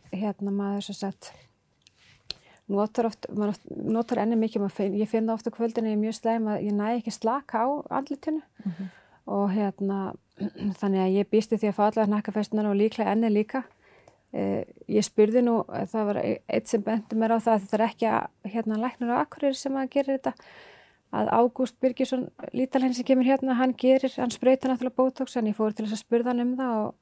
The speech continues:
Speaker 1: og hérna, hann sagði mér að hann sprautaði bara í enni, ekki í hnakka.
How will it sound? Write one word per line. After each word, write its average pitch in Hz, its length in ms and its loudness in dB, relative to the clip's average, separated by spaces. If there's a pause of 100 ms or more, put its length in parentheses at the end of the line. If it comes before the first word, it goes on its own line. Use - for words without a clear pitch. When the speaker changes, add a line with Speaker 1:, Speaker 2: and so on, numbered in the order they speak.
(120)
Speaker 1:
og 214 160 -2
hérna, 202 300 -2
hann 202 100 -2
sagði 202 320 0
mér 196 160 0
að - 540 -8
hann 196 120 0 (480)
sprautaði 202 680 -2
bara 220 160 -2
í 190 80 -2
enni, 190 240 -2
ekki 202 220 -8
í - 20 -4
hnakka. 196 320 -6